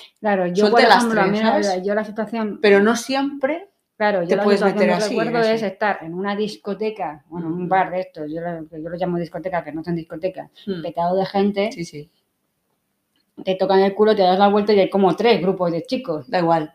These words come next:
Speaker 2: yo al primero que pillé.
Speaker 1: Ya, pues yo no, no, no porque le pases le puedes empujar a uno que no es. Y entonces,
Speaker 2: A ver, pero
Speaker 1: y encima, eh, bueno, que eso estaría bien porque ves a los otros reírse, entonces ya sabes que son esos,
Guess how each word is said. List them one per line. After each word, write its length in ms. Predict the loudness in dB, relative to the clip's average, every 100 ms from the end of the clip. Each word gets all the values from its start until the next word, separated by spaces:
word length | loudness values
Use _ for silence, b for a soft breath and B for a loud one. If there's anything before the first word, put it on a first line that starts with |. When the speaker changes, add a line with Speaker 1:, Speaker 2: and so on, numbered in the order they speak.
| -8
Speaker 2:
yo 180 | 2 2
al 80 |
primero 260 | 4 -2 -2
que 60 | -2
pillé. 380 | -2 -2 -6 _
Speaker 1:
Ya, 360 | -6 2 2 2
pues 120 | 0
yo 140 | 0 2
no, 500 | 4 2 0 -2 -4
no, 640 | -4 -2 0 4 2 2
no 220 | 0 0
porque 300 | 2 2 4
le 100 | 2
pases 280 | 4 2 2
le 80 | -2
puedes 180 | 0 0
empujar 360 | 0 0 2 4
a 60 |
uno 240 | 4 4 2
que 80 | 2
no 120 | 0
es. 160 | 0 -6 _
Y 220 | -10 -6
entonces, 320 | -4 -2 2 4
Speaker 2:
A 40 |
ver, 280 | 6 6 2 -6
pero 160 | 2 4
Speaker 1:
y 40 |
encima, 440 | 4 4 4 2 2
eh, 300 | 0 0 0
bueno, 240 | 0 0
que 100 | -2 -2
eso 100 | 0
estaría 340 | 2 6 6
bien 180 | 6 4
porque 180 | 2 2
ves 140 | 2
a 140 | 2 2
los 100 | 0
otros 260 | 0 0
reírse, 340 | 0 0 0 -2
entonces 220 | -2 -2
ya 80 | 2
sabes 180 | 0
que 120 | 0 -4
son 200 | -2 -4
esos, 260 | -4 -10